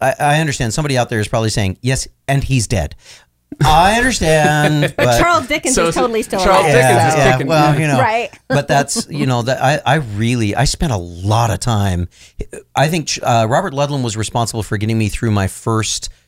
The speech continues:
Speaker 1: seven hundred page book. Um, and I think it was, uh, it wasn't the Bourne. It wasn't, it wasn't one of the Bourne books, but it was one kind of, uh, ancillary to that. And then it brought me into
Speaker 2: Hmm.
Speaker 1: reading some big stuff, and I loved it.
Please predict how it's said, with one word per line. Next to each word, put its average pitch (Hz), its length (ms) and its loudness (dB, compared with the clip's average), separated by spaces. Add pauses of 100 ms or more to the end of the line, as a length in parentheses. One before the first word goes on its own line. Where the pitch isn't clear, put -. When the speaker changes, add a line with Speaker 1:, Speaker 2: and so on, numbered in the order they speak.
Speaker 1:
seven 131 420 -2
hundred 110 400 -2
page 92 320 -2
book. - 340 -10 (800)
Um, 95 760 0
and 104 140 0
I 104 120 2
think - 420 -4
it 233 140 -4
was, 135 800 -2 (1300)
uh, 117 180 2
it 123 60 0
wasn't 139 300 -2
the 113 60 -2
Bourne. 101 520 -2
It 113 80 0
wasn't, 117 440 -4
it - 180 -8
wasn't 117 240 -2
one 107 100 0
of 95 60 -2
the 92 60 -4
Bourne 95 260 -2
books, 82 200 -8
but - 120 -8
it 98 60 -8
was 98 160 -2
one 95 340 0 (340)
kind 117 180 0
of, 95 140 -2 (320)
uh, 95 240 0
ancillary 107 460 0
to 92 60 -2
that. 90 200 -2
And 92 80 -2
then 95 100 0
it - 60 -8
brought 95 200 -2
me 90 140 -2
into 87 340 -2 (100)
Speaker 2:
Hmm. 139 160 0 (220)
Speaker 1:
reading 117 220 0
some 104 180 -2
big 98 140 0
stuff, 92 360 -2
and 95 340 0
I 104 100 0
loved 110 240 -2
it. - 120 -8